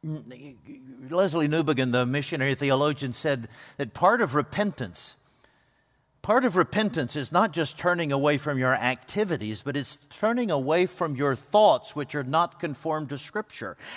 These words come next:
It is, it is turning toward the way to, toward the Lord Jesus and finding from him, submitting to him to believe the way things really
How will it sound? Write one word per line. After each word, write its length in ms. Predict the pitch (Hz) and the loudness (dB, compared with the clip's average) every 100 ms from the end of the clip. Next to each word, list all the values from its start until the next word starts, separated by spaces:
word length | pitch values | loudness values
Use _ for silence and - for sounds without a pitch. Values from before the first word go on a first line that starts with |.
| - - | -10 2
It 160 | 185 | 4
is, 280 | 175 147 - - - | 4 2 -4 -12 -2
it 160 | 185 180 | 2 4
is 240 | 170 - | 4 2
turning 640 | - - 254 262 190 147 127 | -6 0 2 4 2 0 -4
toward 680 | - 233 247 143 135 151 131 | -4 0 4 4 4 2 -2
the 120 | 156 | -2
way 420 | 135 165 196 202 | 2 4 4 2
to, 260 | - 165 139 _ - - - | -2 -4 -6 _ -20 -16 0
toward 400 | 185 175 139 123 - - | 4 4 2 -6 -18 -8
the 120 | 156 151 | -2 2
Lord 240 | 160 143 | 2 2
Jesus 540 | 101 208 175 135 135 - - - - | 2 2 2 0 -4 -8 -16 -12 0
and 340 | 185 180 165 | 2 2 -2
finding 600 | - - 214 254 233 226 | -6 2 4 4 2 0
from 280 | 185 190 165 | -2 -2 -2
him, 500 | 156 208 160 135 147 - - | 0 2 2 2 -2 -8 -12
submitting 680 | - - 160 170 233 226 170 | -4 -2 0 2 2 2 0
to 160 | 135 151 | -2 -2
him 480 | 180 196 151 151 139 - - - | 0 0 0 -2 -6 -14 -10 0
to 100 | 160 | 2
believe 760 | 160 160 175 233 180 139 143 | 4 4 4 4 4 4 2
the 100 | 165 | -2
way 300 | 151 175 190 | 2 4 4
things 460 | 185 190 185 170 135 | 2 -2 -4 -4 -6
really 580 | 127 160 180 180 180 | -2 2 2 4 0